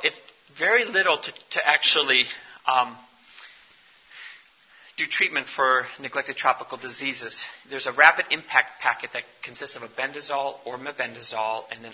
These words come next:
ivermectin and then praziquantel or D E C, and you put that together and then azithromycin, and that rapid impact packet costs less than fifty cents a year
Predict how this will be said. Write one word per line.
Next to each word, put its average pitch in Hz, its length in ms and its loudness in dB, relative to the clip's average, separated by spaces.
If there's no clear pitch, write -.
ivermectin 117 760 -4
and 120 80 -18
then 110 100 -16
praziquantel 120 880 -10
or 113 120 -14
D 123 100 -12
E 120 180 -14
C, 120 480 -6
and 123 140 -6
you 123 120 -14
put - 180 -6
that 135 180 -4
together 131 440 2
and 117 200 2
then 117 80 -10
azithromycin, 120 880 -2
and 117 120 -8
that 120 200 4
rapid 123 320 2
impact 120 460 -2
packet - 340 -6
costs 120 240 -4
less - 160 -8
than 113 160 -14
fifty 131 240 -10
cents 123 400 -8
a 113 80 -6
year 117 420 -4